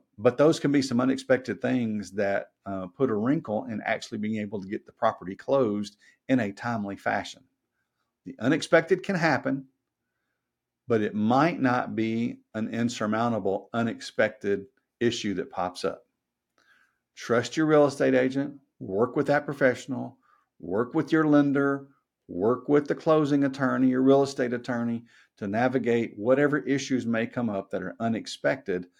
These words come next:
So ultimately, at the end of the day, you're able to live where you want to live. And if that's selling this home, there's somewhere else you want to live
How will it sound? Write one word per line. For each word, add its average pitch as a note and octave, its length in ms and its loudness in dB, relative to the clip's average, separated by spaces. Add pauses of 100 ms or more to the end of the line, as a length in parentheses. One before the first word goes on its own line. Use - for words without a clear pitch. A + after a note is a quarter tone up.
(380)
So - 420 -4
ultimately, D3+ 480 6
at A2+ 120 -4
the - 160 -14
end D3+ 220 2
of B2+ 80 0
the A2 80 -8
day, B2 540 -4 (160)
you're D3 320 0
able A2 380 -2
to - 200 -6
live B2+ 480 2
where G#2+ 100 -2
you A2+ 200 -2
want G#2 260 -4
to G2+ 100 -6
live. F2+ 400 -8 (640)
And A#2 100 -16
if F2+ 120 -16
that's B2 240 2
selling C#3+ 400 4
this C#3+ 180 -2
home, D3 320 -2
there's C3+ 240 0
somewhere C3 380 2
else - 240 -4
you A2 100 -4
want G#2+ 220 -4
to G#2 100 -4
live F2 360 -2